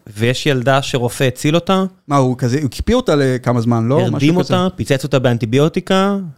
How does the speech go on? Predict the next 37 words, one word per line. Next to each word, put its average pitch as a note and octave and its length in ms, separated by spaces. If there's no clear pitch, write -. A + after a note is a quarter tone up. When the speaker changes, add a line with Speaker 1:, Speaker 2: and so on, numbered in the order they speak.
Speaker 1:
וכמובן G#2+ 920
Speaker 2:
אבל C#3+ 160
Speaker 1:
ש- E3 80
Speaker 2:
אחרי G3+ 160
זה, F#3+ 160
ויש F3+ 220
כאלה F#3 220
שאומרים F3 280
שהוא D#3+ 140
בעצם D3+ 320
לא G#3+ 180
ריפא G3+ 240
אותה, D#3 220
שאף C#3 220
פעם C#3+ 140
לא C#3 140
היה F#3 260
Speaker 1:
לא, G3+ 140
Speaker 2:
לה, D#3+ 60
Speaker 1:
לא, C#3 140
מ-, A#2+ 120
Speaker 2:
לא? D#3+ 180
Speaker 1:
אה, C#3 120
לא, E3 360
לא, A#2+ 280
בטוח C3+ 420
היה. A#2+ 360
יש B2+ 120
Speaker 2:
אוקיי. C3 100
Speaker 1:
כאלה D3+ 140
שאומרים D#3 220
שאולי C3+ 260
יש C#3+ 160
לה, C#3+ 140
אה, A2+ 300
שהגנים B2+ 720
שלה D#3+ 440